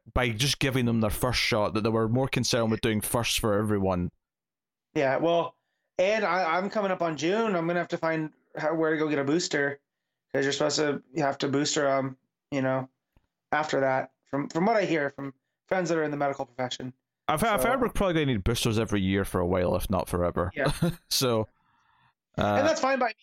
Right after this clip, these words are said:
Speaker 2: If they're free, like, I just got my first flu shot back in October at, at the age of thirty-five.
Speaker 1: Mm.
Speaker 2: So if that's gonna be normal going forward, then I'll go to the local pharmacy and they can jab me.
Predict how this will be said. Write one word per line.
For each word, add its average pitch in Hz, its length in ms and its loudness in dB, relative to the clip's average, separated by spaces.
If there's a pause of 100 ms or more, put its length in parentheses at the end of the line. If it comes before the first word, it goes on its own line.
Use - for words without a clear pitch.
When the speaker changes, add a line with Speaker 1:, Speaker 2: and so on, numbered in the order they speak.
Speaker 2:
If - 120 -20
they're 208 100 2
free, 240 440 0
like, 180 320 0 (480)
I 170 120 2
just 202 120 -2
got 233 120 2
my 208 100 0
first 214 240 -2
flu 190 140 0
shot 160 300 0
back 147 180 0
in 151 60 -4
October 135 640 -2
at, 143 240 -2
at 147 120 -2
the 156 100 0
age 139 100 0
of 139 80 -4
thirty-five. 135 560 0 (280)
Speaker 1:
Mm. 104 340 0
Speaker 2:
So 127 400 2 (200)
if 160 240 0
that's 180 240 0
gonna 185 180 2
be 170 120 2
normal 160 300 0
going 147 200 0
forward, 135 460 0
then 131 180 -6 (540)
I'll 160 160 2
go 175 80 2
to 165 80 0
the 151 100 0
local 151 220 0
pharmacy 135 520 -2
and 127 100 0
they 131 100 -2
can 127 120 0
jab 123 260 0
me. 123 200 -2